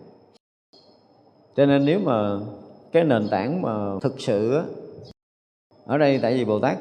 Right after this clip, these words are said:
chim vô cái chuyện là phải nói cho chúng sanh về, cho biết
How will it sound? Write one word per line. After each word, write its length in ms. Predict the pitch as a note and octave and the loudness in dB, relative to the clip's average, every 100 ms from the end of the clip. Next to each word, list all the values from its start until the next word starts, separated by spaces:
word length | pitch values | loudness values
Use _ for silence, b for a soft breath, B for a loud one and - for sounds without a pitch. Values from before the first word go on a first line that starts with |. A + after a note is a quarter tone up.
| - | 0
chim 240 | E3 D#3+ | 2 2
vô 100 | D3+ B2+ | 2 2
cái 80 | D3+ | 2
chuyện 260 | A2+ A#2 C3 | 0 0 0
là 140 | A2+ | -2
phải 160 | - A#2+ | -2 -2
nói 220 | D3+ G#3+ | 0 0
cho 60 | - C#3+ | 0 -2
chúng 180 | F3 | -2
sanh 320 | F3 C#3+ C3+ B2 | 0 0 -2 0
về, 380 | B2 A2 A#2 - - - - | 2 2 0 -6 -14 -10 -2
cho 120 | D#3+ | 0
biết 180 | F3 | 0